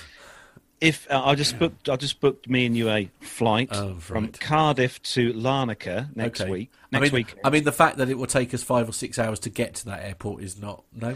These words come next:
Speaker 2: Okay, all
Speaker 1: Well,
Speaker 2: right, carry,
Speaker 1: we'll,
Speaker 2: yeah.
Speaker 1: we'll, we'll,
Speaker 2: Yeah,
Speaker 1: we'll
Speaker 2: okay.
Speaker 1: go to
Speaker 2: Oh, no,
Speaker 1: Cardiff
Speaker 2: no, no,
Speaker 1: anyway.
Speaker 2: no,
Speaker 1: We've
Speaker 2: carry
Speaker 1: got
Speaker 2: on.
Speaker 1: listeners in Cardiff. We've got listeners in Cardiff.
Speaker 2: Okay,
Speaker 1: So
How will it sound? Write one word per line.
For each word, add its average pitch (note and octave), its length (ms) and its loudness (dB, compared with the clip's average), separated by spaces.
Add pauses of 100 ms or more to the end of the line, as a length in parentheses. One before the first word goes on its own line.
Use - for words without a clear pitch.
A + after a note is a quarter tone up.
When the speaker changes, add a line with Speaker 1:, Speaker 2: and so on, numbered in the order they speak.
(140)
Speaker 2:
Okay, - 300 -6
all - 60 -2
Speaker 1:
Well, G#3+ 140 8
Speaker 2:
right, - 100 -4
carry, - 220 -10
Speaker 1:
we'll, G3 180 8
Speaker 2:
yeah. F3 80 -6
Speaker 1:
we'll, G3 200 10
we'll, F3 360 6
Speaker 2:
Yeah, E3+ 40 2
Speaker 1:
we'll G3+ 80 6
Speaker 2:
okay. F3+ 100 4
Speaker 1:
go D3 160 6
to - 60 0
Speaker 2:
Oh, - 20 0
no, - 20 0
Speaker 1:
Cardiff A#2+ 320 6
Speaker 2:
no, - 40 4
no, A#2 160 2
Speaker 1:
anyway. - 120 -2
Speaker 2:
no, A#3+ 140 -4
Speaker 1:
We've - 60 -2
Speaker 2:
carry A#3 120 2
Speaker 1:
got A3 100 4
Speaker 2:
on. F#3 40 -4
Speaker 1:
listeners G3 300 -4
in D#3 80 -12
Cardiff. G#2+ 360 0
We've C3+ 100 -4
got D#3+ 120 -4
listeners B2+ 260 -4
in B2 80 -6
Cardiff. F#2 340 -2
Speaker 2:
Okay, F#3+ 300 4
Speaker 1:
So E3+ 80 -8